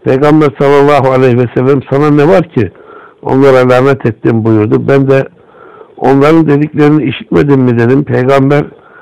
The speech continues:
"Sen benim ve aleykum, size de olsun dediğimi işitmedin mi?" buyurdu.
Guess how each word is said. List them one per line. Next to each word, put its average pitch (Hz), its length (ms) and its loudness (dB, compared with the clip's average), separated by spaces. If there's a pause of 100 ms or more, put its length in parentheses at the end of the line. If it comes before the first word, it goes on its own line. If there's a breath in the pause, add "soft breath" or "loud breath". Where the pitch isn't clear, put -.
(420 loud breath)
"Sen 156 220 2
benim 151 360 2
ve 151 80 2
aleykum, 147 680 0 (1000 loud breath)
size 160 280 0
de 165 40 2
olsun 147 500 0
dediğimi 139 380 0
işitmedin 127 600 -2
mi?" 113 200 -2
buyurdu. 104 460 -2